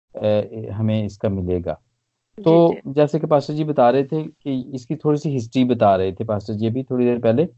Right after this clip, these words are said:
Speaker 1: तो, अ, वो आठवें सुर का पा-, पास्टर जी आपने बताया। ये, ये जो बरबत थे, जो, अ, दाऊद बादशाह के जो बरबत भी थे, उसमें मैंने ये देखा छह तारों वाला भी बरबत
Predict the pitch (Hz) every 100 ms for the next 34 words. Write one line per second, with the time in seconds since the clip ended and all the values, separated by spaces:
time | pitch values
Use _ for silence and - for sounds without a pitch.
0 | _ _ _ _ _ 156 156 151 151 151
1 | 139 135 131 123 117 127 143 180 160 160
2 | 135 110 104 - - 110 - 104 113 117
3 | 107 110 107 117 143 165 175 156 165 185
4 | 175 160 143 160 131 123 123 165 - 196
5 | 185 170 156 156 147 143 135 131 120 110
6 | 107 104 107 104 110 _ _ 120 - _
7 | - 120 131 123 117 101 - 113 107 101
8 | 95 104 101 110 - 110 123 117 107 92
9 | 85 _ _ _ _ _ - 139 160 156
10 | 151 156 151 139 151 135 127 147 143 -
11 | - 143 143 143 139 143 135 131 131 135
12 | 120 110 113